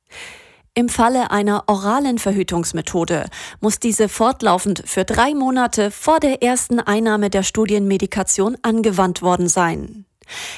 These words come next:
Der Grund dafür ist, dass bislang nicht geklärt ist, ob L K A sechs fünf eins zu einer Schädigung des Ungeborenen führen kann, wenn es während der Schwangerschaft eingenommen wird. Sollten Sie während der klinischen Prüfung schwanger werden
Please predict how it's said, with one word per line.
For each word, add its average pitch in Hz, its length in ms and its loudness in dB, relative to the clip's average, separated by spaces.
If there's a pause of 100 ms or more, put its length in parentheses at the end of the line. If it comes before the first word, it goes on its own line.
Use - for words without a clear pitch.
Der 214 100 4
Grund 320 400 0
dafür 214 280 0
ist, - 320 -2 (240)
dass 220 160 2
bislang 277 420 0
nicht 311 300 -4
geklärt 240 420 2
ist, - 420 -2
ob 196 300 -2
L 208 180 2
K 226 260 0
A 190 260 4
sechs 185 280 -2
fünf 190 300 -2
eins 196 460 0
zu - 100 2
einer 202 260 2
Schädigung 233 580 0
des 214 160 -2
Ungeborenen 202 720 2
führen 196 340 0
kann, 190 300 0 (320)
wenn 202 120 2
es 196 200 -2
während 285 440 0
der 214 120 2
Schwangerschaft 196 600 0
eingenommen 196 560 0
wird. - 480 -6 (680)
Sollten 240 380 0
Sie 196 260 0
während 294 480 0
der 247 100 2
klinischen 247 480 0
Prüfung 214 380 0
schwanger 185 400 2
werden 214 400 0